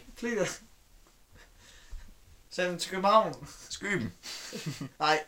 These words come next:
Speaker 1: øh, hør, hvis man gerne vil, øh,
Speaker 2: Nå,
Speaker 1: høre,
Speaker 2: ja.
Speaker 1: hvis, hvis man gerne vil høre Hjalmar, så sker det torsdag den, øh, fjortende november. Og det er på Walker.
Speaker 2: Ja.
Speaker 1: Og det er klokken toogtyve.
Speaker 2: Så er
Speaker 1: Nej,
Speaker 2: man
Speaker 1: det er
Speaker 2: nok
Speaker 1: fra tyve til toogtyve.
Speaker 2: Og så er man nok også lige kommet sig over sin, øh,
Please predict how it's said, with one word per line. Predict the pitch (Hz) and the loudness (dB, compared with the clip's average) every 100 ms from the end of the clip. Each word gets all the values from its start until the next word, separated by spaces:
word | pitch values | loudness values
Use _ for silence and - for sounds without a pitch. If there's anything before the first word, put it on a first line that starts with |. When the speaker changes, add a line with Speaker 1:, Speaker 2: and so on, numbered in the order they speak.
| 175 | 4
Speaker 1:
øh, | 175 180 165 | 6 10 10
hør, | 220 208 196 | 10 6 4
hvis | 180 190 | 0 2
man | 202 | 6
gerne | 220 226 | 8 8
vil, | 180 | 6
øh, | 156 156 151 147 | 6 8 8 8
Speaker 2:
Nå, | |
Speaker 1:
høre, | 123 | 8
Speaker 2:
ja. | 101 104 | 8 4
Speaker 1:
hvis, | 170 190 143 - | -2 0 0 -2
hvis | 160 190 | -6 2
man | 220 | 4
gerne | 233 | 6
vil | |
høre | 196 | 6
Hjalmar, | 180 185 156 - _ - - | 8 6 2 -4 _ -20 -16
så | 190 | -6
sker | 196 202 | 2 4
det | 165 | 6
torsdag | - 185 160 | 4 4 4
den, | 156 156 | 4 4
øh, | 156 156 | 6 6
fjortende | 196 185 156 | 4 -2 -2
november. | 156 170 123 - _ _ - | 0 0 -2 -12 _ _ -6
Og | 151 | 0
det | 165 | 0
er | |
på | 165 151 156 | 2 8 8
Walker. | 175 - - - _ _ _ _ | 8 0 -10 -20 _ _ _ _
Speaker 2:
Ja. | - 104 - _ _ _ - _ - _ - | -4 -4 -8 _ _ _ -20 _ -20 _ -8
Speaker 1:
Og | 156 | -4
det | |
er | 151 | 0
klokken | 151 151 | 0 2
toogtyve. | 175 151 147 165 170 | 2 4 2 -2 -2
Speaker 2:
Så | - 156 | 4 4
er | |
Speaker 1:
Nej, | 139 | 6
Speaker 2:
man | 135 | 4
Speaker 1:
det | |
er | 135 | 10
Speaker 2:
nok | 190 | 10
Speaker 1:
fra | |
tyve | 190 214 220 | 10 4 2
til | 180 | 0
toogtyve. | 160 143 147 151 - - - - | 0 0 -2 -4 -14 -20 -20 -10
Speaker 2:
Og | 110 | -2
så | - 151 | 2 4
er | |
man | 139 | 4
nok | 127 | 6
også | 127 123 | 4 4
lige | 131 | 0
kommet | 131 131 | 0 4
sig | 127 | 6
over | 110 113 | 8 6
sin, | - 107 | 4 0
øh, | 98 95 | 2 2